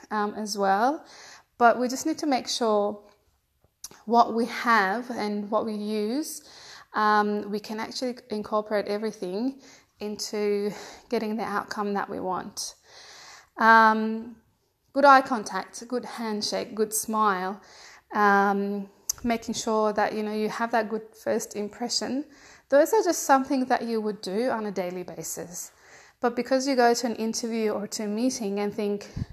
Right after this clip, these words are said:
"Oh my God, I need to make sure I have a good handshake, I have a good eye contact," because you're just putting extra focus, unnecessary focus on that, you're going to mess it up. Just be normal, be natural,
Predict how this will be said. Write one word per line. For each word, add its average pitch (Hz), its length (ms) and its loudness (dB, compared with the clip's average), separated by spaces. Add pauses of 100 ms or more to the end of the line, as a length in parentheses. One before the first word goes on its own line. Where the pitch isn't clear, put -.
(300)
"Oh 226 160 4
my 208 140 -6
God, 202 180 -2
I 202 120 0
need 214 280 -4 (120)
to 220 80 -6
make 202 240 -6
sure 214 440 2 (560)
I 208 60 -6
have 208 200 -2
a - 20 -8
good 202 120 -4
handshake, 254 640 0 (420)
I 214 40 -12
have 208 180 -6
a - 20 -8
good 208 120 -6
eye 202 160 -2
contact," 247 540 0 (420)
because 294 340 0
you're 262 200 2
just 247 280 -6
putting 233 280 -4
extra 226 340 -4
focus, 226 600 -2
unnecessary 220 680 -2
focus 233 500 -2
on 208 160 -4
that, 247 400 -6 (440)
you're 226 120 -6
going 226 220 0
to - 120 -2
mess 202 240 -2
it 180 80 -8
up. - 280 -6 (600)
Just 302 240 -2
be 294 100 0
normal, 269 500 4 (420)
be 240 100 -4
natural, 220 720 -2